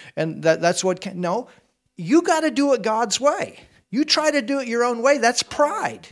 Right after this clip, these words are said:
And that goes back to this situation here. And that was a problem. This King Nebuchadnezzar, he elevated himself to the position of God.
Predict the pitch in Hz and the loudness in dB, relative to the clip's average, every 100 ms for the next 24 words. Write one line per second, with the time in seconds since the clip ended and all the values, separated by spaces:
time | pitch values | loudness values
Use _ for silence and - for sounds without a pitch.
0 | - 185 220 233 180 160 196 240 233 190 | -6 -2 0 2 2 2 2 2 -2 -2
1 | 226 - 214 - 285 359 - 226 151 107 | 0 -2 -2 -2 0 0 -2 -4 -6 -8
2 | - _ _ _ _ _ _ _ _ _ | -12 _ _ _ _ _ _ _ _ _
3 | _ - - - - - 240 247 214 226 | _ -20 -20 -20 -6 -2 2 2 2 0
4 | - 277 349 277 151 - - 143 330 - | 0 -2 0 0 -4 -8 -12 -2 0 0
5 | - _ - - 330 302 277 254 214 208 | -2 _ -6 0 0 0 -2 -2 -2 -6
6 | 214 220 294 320 240 233 226 339 330 294 | -6 -2 0 0 -2 -2 2 2 4 4
7 | 285 254 208 240 247 233 208 170 226 214 | 6 6 4 0 0 -2 -6 -2 2 2
8 | 196 160 - - 330 403 392 131 - - | 2 -6 -4 0 2 0 0 -2 -4 -16
9 | - - _ _ _ _ _ _ _ _ | -16 -18 _ _ _ _ _ _ _ _
10 | _ _ _ _ _ - 269 247 - 247 | _ _ _ _ _ 2 2 2 0 0
11 | 247 269 254 226 190 254 302 339 180 - | 0 0 0 -2 0 4 4 4 0 -6